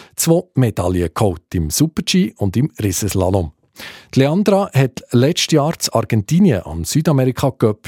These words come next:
der Riesenslalom gewonnen. Wer sind die beiden Nachwuchshoffnungen im Ski Alpin aus dem Oberaargau? Die Marielle Gigax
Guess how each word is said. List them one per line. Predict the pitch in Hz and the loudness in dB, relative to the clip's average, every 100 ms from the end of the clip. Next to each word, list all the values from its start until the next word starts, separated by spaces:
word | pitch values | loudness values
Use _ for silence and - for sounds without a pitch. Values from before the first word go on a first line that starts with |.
| - | -4
der | 151 156 - | -2 -2 -2
Riesenslalom | 101 92 107 101 90 87 80 | -2 0 -2 -2 -2 -2 -6
gewonnen. | - 107 104 78 - _ _ - - - - _ | -2 0 0 -2 -8 _ _ -20 -20 -20 -20 _
Wer | 135 156 - | -4 -4 -6
sind | - 240 214 | 0 2 2
die | |
beiden | 131 113 98 101 | 0 0 0 0
Nachwuchshoffnungen | 95 82 110 - - 107 - 117 104 101 | 0 0 -4 -4 -2 -2 0 -2 -2 -2
im | - 110 | 0 0
Ski | 101 120 117 | 2 0 0
Alpin | 107 107 139 120 104 - | -2 -2 0 2 2 -2
aus | 110 | -4
dem | 113 - | -2 -2
Oberaargau? | 117 117 104 104 - 104 80 _ _ _ | 0 0 -2 0 0 -2 -4 _ _ _
Die | - | -2
Marielle | 87 87 78 - | 0 -2 -6 -4
Gigax | 127 170 214 - | -4 -2 -2 -4